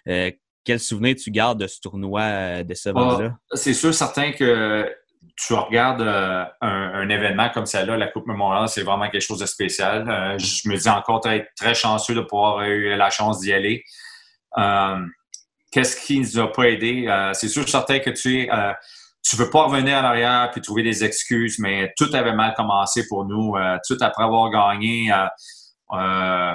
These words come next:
Speaker 2: on arrive à l'aéroport de Mon-, de Montréal pour, euh, prendre l'avion. Euh, tous les avions sont cancellés, euh, pour notre première partie. Alors, euh, euh, tout le monde a été obligé d'être séparé pour prendre l'avion. Euh, je me souviens, moi, Steve Bégin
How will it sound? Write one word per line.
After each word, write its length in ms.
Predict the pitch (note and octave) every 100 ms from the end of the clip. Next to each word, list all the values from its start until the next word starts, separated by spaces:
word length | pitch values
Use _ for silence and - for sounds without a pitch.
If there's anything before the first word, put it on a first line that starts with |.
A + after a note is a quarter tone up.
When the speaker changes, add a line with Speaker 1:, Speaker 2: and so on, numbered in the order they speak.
| -
Speaker 2:
on 100 | G#2
arrive 340 | G2 G2 A2+
à 120 | G#2+ G2+
l'aéroport 480 | G2+ G#2 - A2
de 140 | G#2+ G#2
Mon-, 460 | G2+ G2 F#2+ F#2+
de 60 | G2+
Montréal 500 | G#2+ G2+ G#2 G#2+ A2+ -
pour, 180 | G2+ G2+
euh, 160 | G2 F#2+ -
prendre 160 | G#2 G#2
l'avion. 560 | G2+ G2+ G#2+ A2+ A2+ G#2
Euh, 220 | F#2+ F#2 F#2
tous 160 | C3 A#2+
les 160 | G#2+ G#2
avions 220 | G2 A2
sont 180 | - G2+
cancellés, 640 | G#2 G#2 G#2 G2 G2+ G#2+ _ - - - _ -
euh, 440 | G2+ F#2 F2+ F2+ F2+ E2+
pour 80 | G#2
notre 160 | G#2
première 300 | - G#2 A2
partie. 480 | G#2+ F#2+ - A#2+ A2+
Alors, 360 | G2+ G2 G2 F#2+
euh, 140 | F#2 F#2 _ _ _ -
euh, 120 | F2+ -
tout 80 |
le 60 | B2
monde 160 | C3 A#2+
a 20 |
été 140 | -
obligé 180 | A2+ A2
d'être 160 | A#2 A2
séparé 480 | A#2+ A#2 G#2 G2+
pour 140 | A#2+ -
prendre 160 | G#2
l'avion. 480 | G#2 G2 G2+ G2+ A2+ -
Euh, 120 | G2+ F#2
je 160 | G2+
me 40 | F#2+
souviens, 360 | - G#2+ A2
moi, 500 | A2 A#2 B2 B2+ B2 - _ _ -
Steve 440 | - - A#2+ A#2+
Bégin 560 | A2 G#2+ A2 A#2 A#2